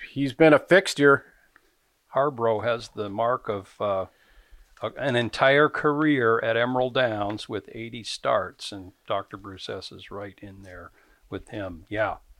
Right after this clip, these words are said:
Speaker 2: Uh, good luck to Doctor Bruce S this weekend. You know, speaking of, uh, tough to repeat as claimer of the meeting, I just, uh,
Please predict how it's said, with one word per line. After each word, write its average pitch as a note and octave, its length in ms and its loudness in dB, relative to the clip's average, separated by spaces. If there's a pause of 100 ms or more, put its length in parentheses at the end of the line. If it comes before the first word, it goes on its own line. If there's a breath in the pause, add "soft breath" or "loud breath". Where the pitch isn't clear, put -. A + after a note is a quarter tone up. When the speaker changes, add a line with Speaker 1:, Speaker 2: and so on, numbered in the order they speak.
(500)
Speaker 2:
Uh, E2+ 140 -10
good C#3 260 -2
luck C#3+ 220 4
to G2 220 -2 (140)
Doctor C3 360 0
Bruce A2+ 400 -6
S A2 240 0
this - 320 -6
weekend. G#2 500 -10 (720 loud breath)
You D3 60 2
know, C#3+ 80 6
speaking D#3+ 500 2
of, B2 340 4
uh, A2+ 240 6 (460 loud breath)
tough D#3+ 260 4
to C3+ 60 -6
repeat B2+ 480 -4
as A#2 220 -6
claimer D#3 340 2
of B2+ 60 -2
the A#2+ 60 -2
meeting, C3 560 0 (160)
I C3 220 -4
just, C#3+ 500 -6
uh, C3 260 -6